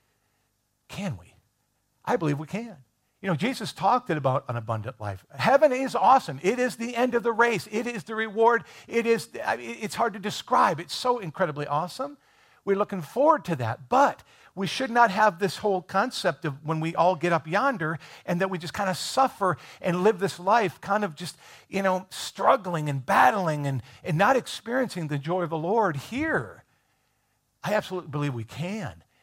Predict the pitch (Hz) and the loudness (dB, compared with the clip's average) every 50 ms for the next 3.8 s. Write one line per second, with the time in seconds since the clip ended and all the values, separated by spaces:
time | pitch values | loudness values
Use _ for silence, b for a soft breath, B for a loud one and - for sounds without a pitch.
0 | _ _ _ - 156 147 147 135 123 175 202 240 - - 262 233 190 160 180 170 | _ _ _ -4 -4 -2 -2 0 2 2 2 2 0 -2 -10 -6 -4 -4 -4 -4
1 | - 196 180 196 - - - - 151 - - - 156 151 135 - 156 151 170 180 | -4 -6 -8 -8 -8 -6 -4 -6 -6 -4 -6 -8 -6 -6 -4 -2 -2 -2 -2 -2
2 | 151 143 139 147 143 123 131 147 175 160 - - 143 143 151 143 156 151 139 B | -2 -2 -2 -2 -4 -6 -6 -8 -8 -8 -10 -10 -10 -10 -8 -6 -6 -6 -6 B
3 | B B B B B B - 127 139 135 131 139 139 139 139 139 | B B B B B B -10 -8 -6 -4 -4 -4 -4 -4 -4 -6